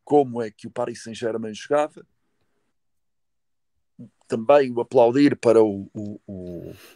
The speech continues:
e o mérito do Paris Saint-Germain por ter percebido também como é que o Benfica queria dominar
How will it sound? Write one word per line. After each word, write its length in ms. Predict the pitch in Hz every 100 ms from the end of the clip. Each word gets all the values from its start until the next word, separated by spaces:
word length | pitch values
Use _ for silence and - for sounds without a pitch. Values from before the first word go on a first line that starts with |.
| _ _
e 120 | 104 117
o 80 |
mérito 420 | 120 135 135 113 -
do 100 | -
Paris 380 | 110 131 127 123
Saint-Germain 500 | 131 123 127 127 123
por 220 | 123 196
ter 220 | 175 196 -
percebido 500 | - - 139 175 -
também 520 | 151 139 139 127 104 _ _ _ _ _ _ _ _ _ _ _
como 480 | - 226 220 160 123
é 80 | 131
que 180 | - 151
o 60 |
Benfica 480 | 147 151 - 160 135
queria 320 | - 147 151
dominar 720 | 139 127 147 143 143 151 139